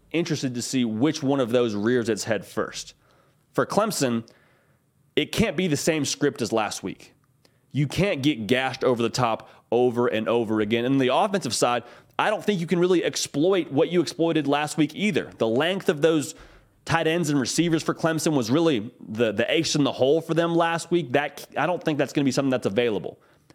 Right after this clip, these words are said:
No knock on Wake Forest, but like we just talked about, N C State's defense is a different animal. With the weather coming down to likely being pretty soggy, to say the least, I mean, you're gonna have to be able to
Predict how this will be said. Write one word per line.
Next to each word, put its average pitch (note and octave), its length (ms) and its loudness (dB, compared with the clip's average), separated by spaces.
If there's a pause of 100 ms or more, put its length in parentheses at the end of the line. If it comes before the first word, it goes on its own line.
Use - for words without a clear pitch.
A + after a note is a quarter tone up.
No C#3 140 4
knock E3+ 260 2
on D#3 160 2
Wake C#3+ 160 2
Forest, E3 360 0
but C3+ 80 4
like C#3 180 0
we D3 80 2
just C3 180 -2
talked C#3+ 240 -2
about, A2 220 0
N D3 120 0
C D3+ 140 0
State's B2+ 300 -2
defense G3+ 460 0 (280)
is A2+ 200 0
a G#2 120 0
different G2 640 -2 (280)
animal. G2+ 420 -6 (1200)
With C#3 220 0
the D#3 100 4
weather F#3 340 4
coming F3+ 320 2
down D3+ 280 2
to D3 120 0
likely C#3 380 2
being C3 380 0 (580)
pretty D#3 240 0
soggy, D3 560 0
to C#3+ 140 -2
say - 280 2
the C#3+ 120 2
least, C3+ 380 2
I C#3+ 60 2
mean, C#3 180 0
you're C#3 160 2
gonna D3+ 160 2
have D3 220 -2
to C#3 80 0
be B2+ 200 2
able B2 220 0
to A#2+ 320 0